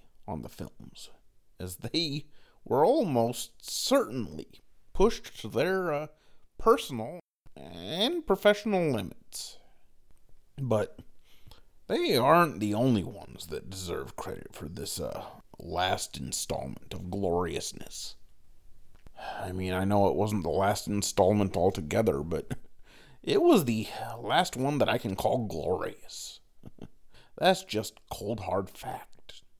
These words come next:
But, yeah, they, they don't deserve all the credit. I mean, they deserve a lot of it, but, yeah, not all of it.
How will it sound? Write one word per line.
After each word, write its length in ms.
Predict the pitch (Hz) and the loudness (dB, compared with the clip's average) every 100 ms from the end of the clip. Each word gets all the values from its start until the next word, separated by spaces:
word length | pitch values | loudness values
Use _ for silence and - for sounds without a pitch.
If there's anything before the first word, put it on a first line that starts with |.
| _ - - - - - - - | _ -20 -20 -20 -20 -20 -20 -12
But, 200 | 80 78 - - - - - - - - - | -10 -10 -14 -20 -20 -20 -20 -20 -20 -20 -14
yeah, 360 | - 196 98 87 | -4 -4 -4 -8
they, 200 | 104 120 - - _ | -12 -14 -18 -20 _
they 120 | - | -2
don't 220 | 202 254 175 | 2 2 0
deserve 720 | 143 131 143 135 127 113 - - - - - - - | 0 4 4 4 0 -6 -12 -20 -20 -20 -20 -12 2
all 480 | 95 160 180 117 | 8 10 10 6
the 120 | 101 - | 0 -6
credit. 520 | - - - - - | -10 -14 -16 -16 -14
I 60 | 92 | -12
mean, 380 | 98 104 101 | -8 -8 -6
they 120 | 101 156 | -4 -2
deserve 540 | 160 120 160 170 151 | 0 4 4 4 2
a 40 | |
lot 420 | 107 90 104 147 - | 0 0 2 4 4
of 80 | |
it, 160 | 92 - - | -4 -12 -14
but, 160 | 87 - - - | -16 -16 -20 -20
yeah, 300 | 339 392 370 - - - - - - - | -14 -10 -10 -10 -14 -18 -18 -18 -18 -18
not 380 | 311 - 349 359 | -14 -6 0 2
all 260 | 135 - | 2 -2
of 100 | - | -8
it. 220 | - - | -16 -20